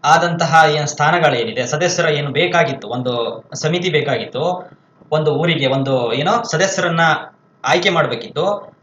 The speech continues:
ಆ ಆಯ್ಕೆ ಆಗುವ ಸಂದರ್ಭದಲ್ಲಿ ಒಂದು ಚುನಾವಣೆಯ ಏನೋ ಒಂದು ಗದ್ದಲ ಆಯಿತು ಅಥವಾ ಏನೋ ಒಂದು, ಆ, ಅಹಿತಕರ ಘಟನೆ ನಡೆದು ಆ ಸ್ಥಾನಗಳು ಹಾಗೆ ಖಾಲಿ ಉಳ್ಕೊಂಡ್ವು. ಮೂವತ್ತು ಸ್ಥಾನಗಳಲ್ಲಿ ಇಪ್ಪತ್ತು ಸ್ಥಾನ ಭರ್ತಿ ಆಯ್ತು, ಹತ್ತು ಸ್ಥಾನಗಳು ಖಾಲಿ ಉಳ್ಕೊಂಡ್ವು. ಆ ಹತ್ತು ಗ-, ಸ್ಥಾನವನ್ನ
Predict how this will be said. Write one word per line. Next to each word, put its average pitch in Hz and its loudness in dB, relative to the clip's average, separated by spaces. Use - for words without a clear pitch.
ಆ 143 6
ಆಯ್ಕೆ 185 2
ಆಗುವ 170 4
ಸಂದರ್ಭದಲ್ಲಿ 160 0
ಒಂದು 170 2
ಚುನಾವಣೆಯ 170 0
ಏನೋ 156 0
ಒಂದು 143 -2
ಗದ್ದಲ 156 0
ಆಯಿತು 135 0
ಅಥವಾ 147 -2
ಏನೋ 151 0
ಒಂದು, 156 -2
ಆ, 147 0
ಅಹಿತಕರ 170 2
ಘಟನೆ 165 0
ನಡೆದು 147 -2
ಆ 156 4
ಸ್ಥಾನಗಳು 156 0
ಹಾಗೆ 135 0
ಖಾಲಿ 123 0
ಉಳ್ಕೊಂಡ್ವು. 110 -8
ಮೂವತ್ತು 156 -2
ಸ್ಥಾನಗಳಲ್ಲಿ 147 0
ಇಪ್ಪತ್ತು 147 -4
ಸ್ಥಾನ 135 -2
ಭರ್ತಿ 135 -2
ಆಯ್ತು, 185 0
ಹತ್ತು 180 -4
ಸ್ಥಾನಗಳು 147 -2
ಖಾಲಿ 123 -2
ಉಳ್ಕೊಂಡ್ವು. - -18
ಆ 139 2
ಹತ್ತು 170 0
ಗ-, 190 6
ಸ್ಥಾನವನ್ನ 175 0